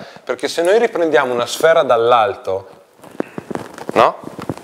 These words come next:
Deve riflettere per forza sul bordo che noi osserviamo tutto l'orizzonte e noi sul fondo.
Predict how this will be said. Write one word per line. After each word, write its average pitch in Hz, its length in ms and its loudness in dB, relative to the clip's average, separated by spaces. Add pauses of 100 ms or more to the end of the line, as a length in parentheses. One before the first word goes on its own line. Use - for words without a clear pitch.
(240)
Deve 143 360 6
riflettere 175 460 2
per - 180 2
forza 143 400 2
sul 127 380 0
bordo 123 400 4
che - 100 -4
noi 131 120 2
osserviamo 139 600 2
tutto - 240 0
l'orizzonte 110 880 0
e 127 300 2
noi 117 480 0
sul 110 200 -8
fondo. 87 540 -8